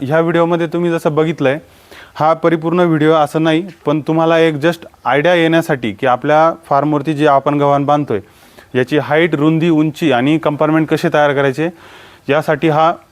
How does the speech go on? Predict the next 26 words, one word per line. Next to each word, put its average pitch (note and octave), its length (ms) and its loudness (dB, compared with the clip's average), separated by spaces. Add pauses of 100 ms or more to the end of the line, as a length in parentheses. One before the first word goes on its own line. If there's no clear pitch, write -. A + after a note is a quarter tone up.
(120)
अ, A#2 340 0
आपण D#3 240 0
व्हिडिओ D3+ 300 2
तयार B2+ 160 2
केला A#2+ 240 -2
आहे. - 220 -6 (840)
व्हिडिओ E3+ 480 2
इन्फॉर्मेटिव्ह E3 600 0
आहे. E3 240 0 (440)
जर E3 260 2 (320)
तुम्हाला D3+ 280 0
आवडला E3 340 2
असेल E3 360 -2
तर F3 180 0
चॅनलला F3 440 0
सबस्क्राईब F3 480 -2
करायला D3+ 260 2
विसरू C#3+ 260 -2
नका, C3+ 260 0
अ, A#2 500 -2
व्हिडिओला D#3 360 2
लाईक D#3 280 0
करा D#3+ 180 2
आणि C#3+ 440 -2
जे D#3 160 4
व्यक्ती, F#3 440 -2